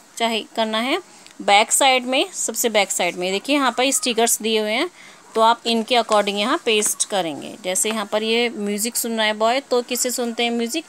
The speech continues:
ईयर से, यहाँ पेस्ट करेंगे। इस तरह से वर्क करना है। Next page number फिफ्टी फ़ाइव, माय school। मैंने आपको classroom के बारे में बताया था, आपके classroom में कौन कौन से object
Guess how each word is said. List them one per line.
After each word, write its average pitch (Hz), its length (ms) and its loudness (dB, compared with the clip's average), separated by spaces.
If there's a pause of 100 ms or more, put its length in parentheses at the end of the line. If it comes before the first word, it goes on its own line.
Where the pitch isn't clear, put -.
ईयर 190 240 2
से, 185 180 -6
यहाँ 190 320 -6
पेस्ट - 240 -4
करेंगे। 160 380 -8 (640)
इस 226 140 -2
तरह 214 200 4
से 220 160 -2
वर्क 214 240 0
करना 170 260 -6
है। 117 160 -12 (480)
Next 220 320 -2
page 233 200 -2
number 233 280 0
फिफ्टी 277 400 -2
फ़ाइव, 165 340 -2 (540)
माय 208 240 0
school। 240 280 0
मैंने 220 240 2
आपको 220 280 0
classroom 233 520 2
के 233 120 0
बारे 220 240 4
में 226 40 -4
बताया 220 300 2
था, 247 120 -4
आपके 247 300 -2
classroom 233 460 2
में 247 100 0
कौन 226 220 2
कौन 233 200 4
से 254 140 4
object 220 340 2